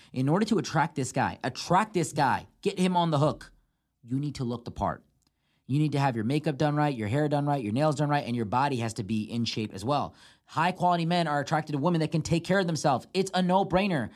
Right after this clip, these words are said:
I hate it when people get so upset with me when I say this stuff, like, "How could you say that?" Well, it's obvious, isn't it?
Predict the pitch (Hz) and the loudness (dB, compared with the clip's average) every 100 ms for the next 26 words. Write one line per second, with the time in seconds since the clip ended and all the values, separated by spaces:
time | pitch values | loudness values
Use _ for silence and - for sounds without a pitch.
0 | - - - 156 190 208 190 160 180 170 | -16 -8 -2 2 4 2 0 -2 -2 -2
1 | 175 160 175 147 190 175 175 160 151 147 | -2 0 0 0 -2 -2 -2 -2 -2 -2
2 | 175 185 170 147 131 135 - - - 185 | -2 -2 -2 -2 -2 -4 -6 -8 2 2
3 | 190 180 147 - 190 151 170 185 170 - | 4 0 0 0 2 0 2 2 2 -4
4 | - 202 202 214 247 208 165 185 208 254 | -2 -2 2 4 4 2 0 0 2 2
5 | - | 0